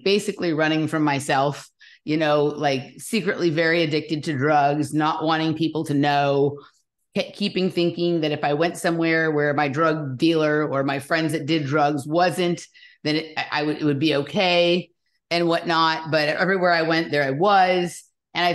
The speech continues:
finally just was like, "I have to go back to Los Angeles and just sort it out there," because that's where it started.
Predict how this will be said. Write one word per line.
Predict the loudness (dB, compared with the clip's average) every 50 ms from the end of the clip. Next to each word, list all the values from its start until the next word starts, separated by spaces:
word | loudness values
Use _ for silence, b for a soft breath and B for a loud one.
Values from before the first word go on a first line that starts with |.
| 0
finally | 0 0 0 0 0 0 0 0 0 0 2 0 0 0 -2 -6 -4 -4
just | -2 -2 -4 -4 -6
was | -6 -2 0
like, | 0 0 -2 -4 -8 -10 -8 -6
"I | -4 -2
have | -2 -2 -4 -6
to | -8 -6
go | -4 0
back | 0 0 0 -2 -4 -4
to | -4
Los | -4 -4 -4 -4
Angeles | -4 -2 -2 0 0 0 0 0 -2 -4 -4
and | -4 -4 -2
just | -2 -4 -4 -2
sort | -2 0 0 0
it | 0 -2
out | -2 -2 -4 -4
there," | -4 -6 -4 -2 -2 -2 -2 -2 -6 -12 _ _ _ _ _ _ -6
because | -2 -2 0
that's | 0 0 -2 -2 -2
where | -2 -2
it | -2 -4 -6
started. | -10 -8 -2 0 2 2 4 4 2 2 2 2 2 0 -2 -4